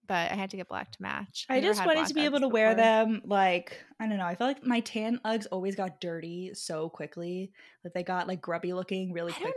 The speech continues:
Speaker 1: know,
Speaker 2: quickly.
Speaker 1: my boots are fine. They do, uh, but I think I, we just put the waterproofing spray on it. I have some from, like, an,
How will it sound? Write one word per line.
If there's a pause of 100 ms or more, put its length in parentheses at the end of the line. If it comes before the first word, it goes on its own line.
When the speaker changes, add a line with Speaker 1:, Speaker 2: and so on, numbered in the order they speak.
Speaker 1:
know,
Speaker 2:
quickly.
Speaker 1:
my
boots
are
fine.
They
do,
uh,
but
I
think
I,
we
just
put
the
waterproofing
spray
on
it.
I
have
some
from,
like,
an,